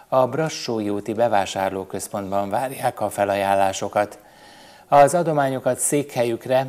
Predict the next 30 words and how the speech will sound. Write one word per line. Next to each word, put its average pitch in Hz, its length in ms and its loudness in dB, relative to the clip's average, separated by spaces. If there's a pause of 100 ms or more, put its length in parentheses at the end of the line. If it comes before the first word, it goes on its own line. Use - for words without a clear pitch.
(140)
vagyis 123 280 -2
a 123 100 2
Pázmány 117 640 4
út 101 180 -6
három 104 380 2
szám 98 400 -2
alá 95 280 0
is 95 220 -6
el 104 120 0
lehet 101 280 -2
juttatni, 113 600 -4 (400)
hétfőtől 139 680 0
csütörtökig 123 800 -4 (220)
reggel 143 480 2
nyolc 123 420 -4
és 127 460 -2
délután 104 480 -4
három 92 400 -6
óra 92 180 -6
között. 95 500 -6 (800)
Amire 131 440 4
a 117 80 10
legnagyobb 127 500 2
szükség 123 500 -4
van, 139 180 -2
az 127 180 -2
iskolatáska 113 920 0
és 127 160 -2
a 131 140 -4
tolltartó, 127 840 0